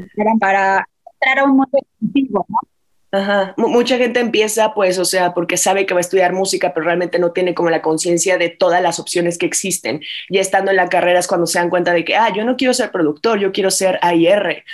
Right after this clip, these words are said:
Speaker 2: o yo quiero s-, estar en una editora, yo quiero estar en una disquera, yo quiero estar haciendo X cosa que no tiene nada que ver con la producción musical como tal". Entonces, ¿cómo, cómo dirías tú que esta preparación realmente contribuye a la industria?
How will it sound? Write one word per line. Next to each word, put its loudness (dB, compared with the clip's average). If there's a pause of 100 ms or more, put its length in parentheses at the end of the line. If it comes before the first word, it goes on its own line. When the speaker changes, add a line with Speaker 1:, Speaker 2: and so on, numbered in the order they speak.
(180)
Speaker 2:
o 0
yo 2
quiero 0
s-, -4
estar 0
en 2
una 2
editora, 2
yo 2
quiero 2 (260)
estar 0
en -2
una 2
disquera, 2
yo 2
quiero 2
estar 0
haciendo 0
X 0
cosa 0
que -2
no 2
tiene 0
nada 2
que -2
ver 0
con 0
la 0
producción 0
musical -2
como -4
tal". 0 (400)
Entonces, 0
¿cómo, 0
cómo 0
dirías 2
tú -2
que -4
esta -4
preparación 0
realmente 0
contribuye 0
a 0
la 2
industria? 0